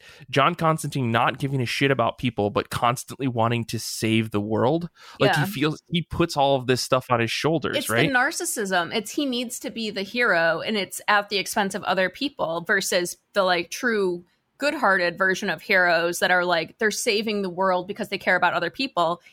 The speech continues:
Speaker 2: He's so clearly just obsessed with getting power and using
Speaker 1: Mm-hmm.
Speaker 2: that power, where, like, she's like, "You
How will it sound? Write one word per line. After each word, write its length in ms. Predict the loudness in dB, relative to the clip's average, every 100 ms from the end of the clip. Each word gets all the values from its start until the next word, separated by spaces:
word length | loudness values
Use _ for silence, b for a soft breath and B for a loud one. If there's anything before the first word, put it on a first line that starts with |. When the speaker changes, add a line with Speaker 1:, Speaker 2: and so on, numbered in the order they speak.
| _
Speaker 2:
He's 320 | -6 -4 -6 -8
so 420 | -6 0 2 2
clearly 580 | -2 -2 0 0 0 -2
just 280 | -2 -2 -4
obsessed 520 | -6 0 0 0 -2
with 160 | -6 -8 _
getting 400 | -2 0 -2 -4
power 680 | 0 2 2 0 -4 -4 -4
and 460 | -2 0 -2 -4 -4
using 320 | -2 0 0
Speaker 1:
Mm-hmm. 40 |
Speaker 2:
that 180 | 0 -2
power, 520 | 0 0 0 -2 -4 -8 b b b
where, 200 | -2 0
like, 360 | 2 2 0 -4
she's 340 | -10 -6 -6 -2
like, 340 | 0 -2 -6 -16 _
"You 280 | -4 -4